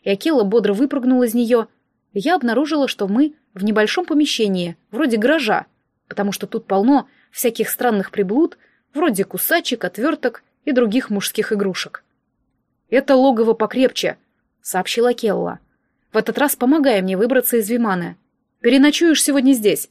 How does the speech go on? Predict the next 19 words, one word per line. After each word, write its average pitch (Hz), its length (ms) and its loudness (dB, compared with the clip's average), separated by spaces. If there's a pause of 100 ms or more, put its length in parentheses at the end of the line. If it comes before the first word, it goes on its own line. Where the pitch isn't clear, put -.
(340)
а 196 100 0
завтра 294 340 2
отправлю 269 360 2
тебя 247 220 2
в 220 40 -6
Думбаджо. 196 560 2 (360)
Мастер 196 400 -2
Като 262 320 2
должен 202 400 0
вернуться 240 440 0
к - 60 -10
тому 202 200 -2
времени. 180 480 -2 (680)
Не 196 100 -2
хочу, 202 280 -2
чтобы 180 220 -2
ты 202 100 -4
пропускала 196 480 -2
тренировки». 196 640 -2